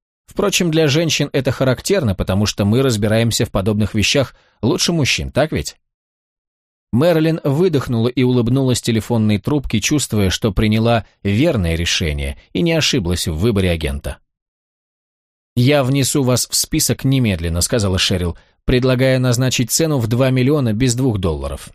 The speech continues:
чтобы получить миллион девятьсот тысяч.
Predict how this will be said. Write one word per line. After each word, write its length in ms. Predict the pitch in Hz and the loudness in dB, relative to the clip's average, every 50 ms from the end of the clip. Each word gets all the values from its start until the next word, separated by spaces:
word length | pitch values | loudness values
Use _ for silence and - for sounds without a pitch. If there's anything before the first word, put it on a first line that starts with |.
| _ _ | _ _
чтобы 280 | - - - 226 196 180 | -8 -4 -2 0 -2 0
получить 480 | 165 175 170 170 156 - 175 156 - 143 | 0 2 0 2 2 0 -2 -2 0 0
миллион 440 | 147 147 147 156 151 143 131 123 | 0 0 2 2 0 0 0 0
девятьсот 500 | 113 127 127 127 120 - - 113 90 - | 0 0 0 0 0 0 -2 -4 -4 -4
тысяч. 480 | _ - 73 - - - - - - - | _ -10 -8 -8 -8 -8 -8 -10 -10 -10